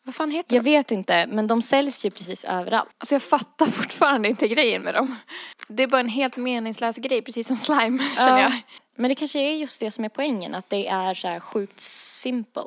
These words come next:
Speaker 1: Men det är lite intressant ändå att det är det som blir grejerna nu. Alltså så här jättesimpla saker. För det känns som
Speaker 2: Mm.
Speaker 1: att nu är vi så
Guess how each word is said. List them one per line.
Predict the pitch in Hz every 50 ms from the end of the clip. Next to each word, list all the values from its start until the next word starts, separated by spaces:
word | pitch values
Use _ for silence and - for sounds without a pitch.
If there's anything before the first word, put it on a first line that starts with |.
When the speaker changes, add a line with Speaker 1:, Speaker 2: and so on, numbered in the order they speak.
| - _ _ _ _ _ _ -
Speaker 1:
Men | 277 262 262 233
det | 254
är | 277
lite | 277 359 381 - 370
intressant | 311 262 - 262 - - 349 349 320 302 277
ändå | 247 233 233
att | 233 233 - _
det | - 226 254 240
är | 233 226
det | 214 220 277 294 302 294 269 254
som | 240 - 247 233 220
blir | 214 220 226 220 -
grejerna | 240 226 214 254 247 262 247 247 254 277 262 240 233
nu. | 233 254 269 247 226 -
Alltså | - 226 - 226
så | - 233
här | 226
jättesimpla | 214 220 262 233 - _ - 247 220 - - 320 277 240 220 - 240 233
saker. | - - 233 - - 220 233
För | - 233
det | 240 233
känns | - 247 233 220
som | 240 233
Speaker 2:
Mm. | 247 240 247 269 269
Speaker 1:
att | 262 - - - -
nu | 247 247 254 269
är | 277
vi | 277 285
så | 240 -